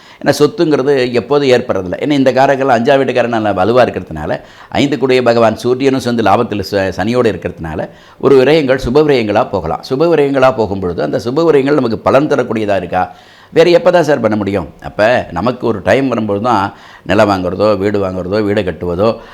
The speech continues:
அல்லது திருமணம் செய்வதோ, நகை வாங்குவதோ, இல்ல வீட்டுக்கான பொருளா-, இது ஃபர்னிச்சர்ஸ் வாங்குவதோ எப்பவும் பண்ண முடியாது. எப்பயாவது ஒரு காலகட்டத்துல தான் பண்ண முடியும். அந்த எப்பயாவதுங்கிற காலகட்டம் இந்த காலகட்டம்.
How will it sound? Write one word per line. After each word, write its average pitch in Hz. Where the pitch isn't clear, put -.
அல்லது 104
திருமணம் 120
செய்வதோ, 92
நகை 113
வாங்குவதோ, 92
இல்ல 104
வீட்டுக்கான 107
பொருளா-, 101
இது 98
ஃபர்னிச்சர்ஸ் 117
வாங்குவதோ 98
எப்பவும் 202
பண்ண 127
முடியாது. 92
எப்பயாவது 165
ஒரு 156
காலகட்டத்துல 123
தான் 131
பண்ண 101
முடியும். 95
அந்த 98
எப்பயாவதுங்கிற 160
காலகட்டம் 120
இந்த 117
காலகட்டம். 90